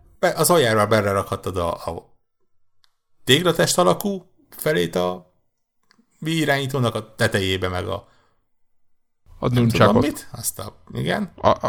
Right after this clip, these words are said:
Speaker 2: a, igen, a nunchakot, igen, a másik
Speaker 1: És,
Speaker 2: felét, igen.
Speaker 1: és,
Speaker 2: Remote, és a alulra, fölülre meg, igen, nunchak, és akkor?
Speaker 1: Hát és akkor úgy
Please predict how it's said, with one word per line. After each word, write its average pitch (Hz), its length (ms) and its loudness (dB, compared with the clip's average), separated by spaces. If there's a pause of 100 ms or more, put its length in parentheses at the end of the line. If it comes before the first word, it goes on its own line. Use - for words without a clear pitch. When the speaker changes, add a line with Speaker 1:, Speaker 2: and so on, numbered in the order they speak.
(100)
Speaker 2:
a, 127 100 2
igen, 110 280 0
a 117 60 0
nunchakot, 117 580 0
igen, 113 220 2
a 117 60 0
másik 113 360 4
Speaker 1:
És, 127 80 -2
Speaker 2:
felét, - 260 2
igen. 104 220 4
Speaker 1:
és, 135 240 2
Speaker 2:
Remote, 151 560 4
és 131 60 0
a 131 120 2
alulra, 170 420 4
fölülre 123 400 0
meg, 117 200 0
igen, 131 200 2
nunchak, 139 320 2
és - 220 -2
akkor? 190 460 2 (840)
Speaker 1:
Hát - 180 -6
és 214 120 4
akkor 214 220 2
úgy 110 180 2